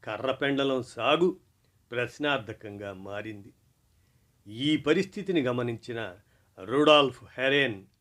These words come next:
అనే స్విట్జర్లాండ్ కీటక శాస్త్ర నిపుణుడు కందిరీగలు తెల్ల నల్లులపై కూడా పరాన్నజీవిగా బతకగలదని, కందిరీగ గుడ్లను, కందిరీగలను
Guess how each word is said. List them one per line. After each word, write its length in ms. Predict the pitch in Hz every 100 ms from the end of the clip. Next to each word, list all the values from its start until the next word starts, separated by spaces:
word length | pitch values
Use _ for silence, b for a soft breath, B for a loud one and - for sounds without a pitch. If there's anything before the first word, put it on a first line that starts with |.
| -
అనే 340 | 117 110 92 82 _ _ _ _ -
స్విట్జర్లాండ్ 880 | 139 131 117 135 127 120 117 98 110 _ _ _
కీటక 400 | - 135 135 113
శాస్త్ర 500 | 104 117 120 - 120
నిపుణుడు 580 | 107 110 107 127 123 170 - _ _ _ _ _ _ _
కందిరీగలు 920 | 135 151 180 196 175 123 120 120 160 185 _ _ _ _
తెల్ల 280 | 107 117 135
నల్లులపై 640 | 135 143 139 120 117 110
కూడా 480 | 101 110 104 117 156 _ _ _ _ -
పరాన్నజీవిగా 1040 | 104 117 139 151 151 147 165 160 143 160
బతకగలదని, 1000 | 156 107 107 - 131 123 123 120 127 185 - _ _ _ _ _ -
కందిరీగ 720 | 139 156 180 190 208 196 160
గుడ్లను, 560 | 135 123 139 120 117 180 - _ _ _
కందిరీగలను 1000 | 117 110 135 143 147 135 127 120 120 160